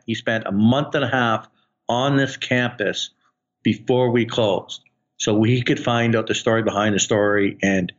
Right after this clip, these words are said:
what was involved. Was there, and again, this was another family owned, and the issues behind it. I'm in Texas here at a marina. They didn't have a beer and wine license. Not sure why. That may be an ethical thing for them.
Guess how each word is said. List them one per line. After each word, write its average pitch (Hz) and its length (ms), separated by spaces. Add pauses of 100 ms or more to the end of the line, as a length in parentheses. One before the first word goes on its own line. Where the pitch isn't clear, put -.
(440)
what 120 180
was 120 180
involved. 107 580 (120)
Was - 180
there, 101 280 (180)
and 101 160
again, 113 340
this 110 160
was 110 140
another 110 240
family 113 440
owned, 107 380 (420)
and 104 600 (320)
the 104 340
issues 123 320
behind 113 460
it. - 160 (360)
I'm 127 200
in 127 140
Texas 127 460
here 120 440 (160)
at 120 160
a 123 40
marina. 117 540 (400)
They 120 60
didn't 131 240
have 123 360
a 117 460 (360)
beer 127 260
and 123 260
wine 120 260
license. 85 640
Not 110 240
sure 113 320
why. 127 520
That 104 240
may 104 140
be 104 140
an 101 80
ethical 113 420
thing 113 280
for 113 160
them. 113 360